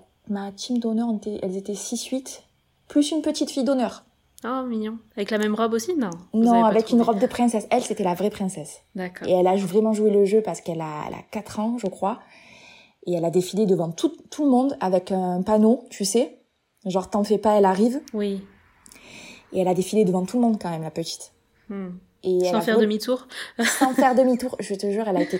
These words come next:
Speaker 1: hyper sérieuse. Elle a vraiment joué le jeu. Elle est, elle, elle est trop mignonne, hein.
Speaker 2: Trop chou.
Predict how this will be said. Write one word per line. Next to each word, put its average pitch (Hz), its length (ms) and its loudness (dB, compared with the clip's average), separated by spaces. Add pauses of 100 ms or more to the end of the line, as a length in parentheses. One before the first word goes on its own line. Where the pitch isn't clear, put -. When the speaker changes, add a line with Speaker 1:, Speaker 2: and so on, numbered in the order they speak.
(140)
Speaker 1:
hyper 262 240 0
sérieuse. 208 380 -2
Elle 175 60 -2
a 165 80 -2
vraiment 233 280 2
joué 233 200 0
le 233 140 6
jeu. 220 360 2
Elle 170 140 -2
est, 151 160 -6
elle, - 120 -10 (380)
elle - 100 -10
est - 100 -8
trop - 140 -14
mignonne, 170 360 -4
hein. 175 60 -6
Speaker 2:
Trop 196 80 -10
chou. - 160 -18